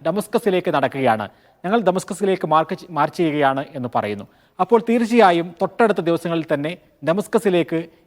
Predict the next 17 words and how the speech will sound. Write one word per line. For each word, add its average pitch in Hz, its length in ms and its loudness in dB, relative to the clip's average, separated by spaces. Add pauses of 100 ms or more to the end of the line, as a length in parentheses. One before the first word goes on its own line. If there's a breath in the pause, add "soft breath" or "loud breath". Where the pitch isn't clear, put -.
(120)
ഈ 160 100 -6
സഖ്യം 165 520 -4
എത്തും 170 300 -6
എന്നാണ് 143 240 -4
പ്രതീക്ഷിക്കുന്നത്. 117 600 -6 (400 soft breath)
അവിടെ 226 220 4
പക്ഷേ 214 460 0 (240 soft breath)
നമുക്കറിയാം, 190 560 0 (200)
പത്ത് 170 160 -6
പതിമൂന്ന് 190 340 0
വർഷം 170 320 2
മുമ്പ് 180 360 -2 (320 soft breath)
ദമസ്കസിൽ 156 560 -2
എന്താണ് 175 300 2
അരങ്ങേറിയത് 160 440 0
എന്ന് 151 100 -6
നമുക്കറിയാം. 143 500 -2